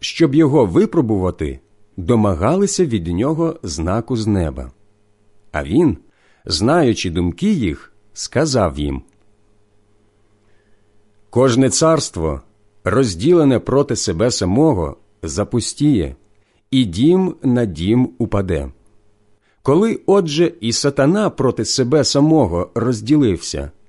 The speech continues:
як устоїться його царство? Бо ж кажете, що Велзевулом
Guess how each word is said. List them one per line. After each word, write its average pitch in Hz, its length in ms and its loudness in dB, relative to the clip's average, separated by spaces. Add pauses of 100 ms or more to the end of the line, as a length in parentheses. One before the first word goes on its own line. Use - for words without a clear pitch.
(360)
як 147 640 0 (100)
устоїться 175 840 0
його 101 320 -2
царство? 85 640 -6 (800)
Бо 95 220 0
ж - 160 -6
кажете, 131 680 -2
що - 280 -4
Велзевулом 127 880 0